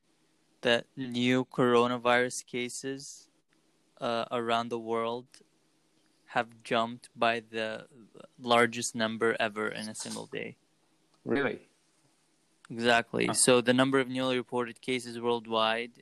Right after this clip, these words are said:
Speaker 1: jumped more than a hundred thousand new cases in the last twenty-four hours alone.
Speaker 2: Wow.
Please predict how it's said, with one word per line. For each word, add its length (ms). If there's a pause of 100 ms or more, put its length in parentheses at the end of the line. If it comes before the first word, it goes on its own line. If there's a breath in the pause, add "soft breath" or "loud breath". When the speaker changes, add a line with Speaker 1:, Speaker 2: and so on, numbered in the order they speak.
(1160)
Speaker 1:
jumped 360
more 280
than 200
a 40
hundred 600
thousand 480
new 180
cases 720
in 120
the 80
last 320
twenty-four 360
hours 320
alone. 320 (920 soft breath)
Speaker 2:
Wow. 220